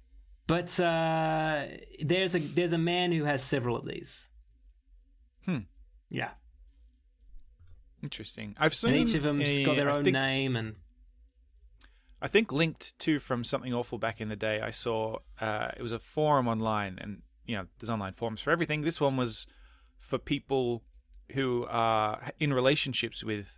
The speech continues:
Speaker 2: with real dolls,
Speaker 1: Yeah.
Speaker 2: uh, specifically the brand Real Doll,
Speaker 1: Yeah.
Speaker 2: um,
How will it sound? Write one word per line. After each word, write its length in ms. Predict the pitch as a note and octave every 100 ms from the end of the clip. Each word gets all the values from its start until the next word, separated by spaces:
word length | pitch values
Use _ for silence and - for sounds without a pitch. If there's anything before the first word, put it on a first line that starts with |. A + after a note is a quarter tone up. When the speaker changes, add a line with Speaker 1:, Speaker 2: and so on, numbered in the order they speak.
| G2+
Speaker 2:
with 180 | A2 G2
real 220 | A#2+ A#2+
dolls, 520 | G#2 G#2 - - - - - -
Speaker 1:
Yeah. 180 | B2 G#2+
Speaker 2:
uh, 60 | G2+
specifically 720 | - G#2 B2+ - G2+ G2+ G2+ _
the 60 | G#2
brand 380 | F#2 A2 G#2+ G2
Real 260 | G#2 A2+
Doll, 320 | G2 F#2+ G2 A2 _ _ - -
Speaker 1:
Yeah. 160 | A#2+ A2
Speaker 2:
um, 440 | G#2 G2+ F#2+ -